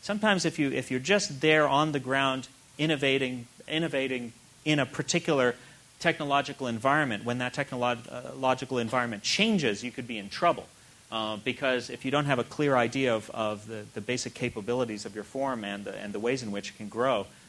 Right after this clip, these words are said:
uh, suddenly a format can come along and really, um, you know, suddenly it's dried up and you're, you're, you're, you're out of luck. Um, and so I look at things like the evolution of comics and mobile devices, and I wonder perhaps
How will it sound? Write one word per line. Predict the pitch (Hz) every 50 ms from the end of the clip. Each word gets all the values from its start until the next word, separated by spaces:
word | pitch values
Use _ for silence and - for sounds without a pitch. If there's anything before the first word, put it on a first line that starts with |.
| - - -
uh, | 107 104 104 104 101 98
suddenly | - - 143 143 139 123 110
a | 101
format | - - 127 123 120 107 98 -
can | - 107
come | - - 110 101
along | 95 98 113 127 123 107 98 98 92 -
and | - 101 95 95 92
really, | 95 110 113 113 107 101 98 98 92
um, | 92 95 92 95 92 95 95 - - - - - - - - -
you | 113 104
know, |
suddenly | 95 - 135 123 110 101
it's | 92 -
dried | - - 95 92 95 123
up | 160 139 -
and | 104 101
you're, | 98 101 101
you're, | 101 104 104 98
you're, | 98 104 107 101
you're | 104 104 110 104 104 104
out | 107 110 107 101
of | 90 98
luck. | 104 120 123 - - - - - - - - - - - -
Um, | - 104 104 101 98 95 95 95 92 - - - - -
and | 107 107 110 -
so | - - 120 110 110
I | 113 117
look | 120 139 156 -
at | 147 120
things | - 139 127 120 123
like | 117 107 101
the | 117 113
evolution | 110 110 117 113 110 - 113
of | 104 -
comics | - 120 110 107 - -
and | 104 101
mobile | 117 135 143 131 117
devices, | 98 98 98 92 90 - - 104 95
and | 104 101
I | 98 101
wonder | 107 123 123 123 110 95 95
perhaps | - - 117 101 107 101 95 92 - -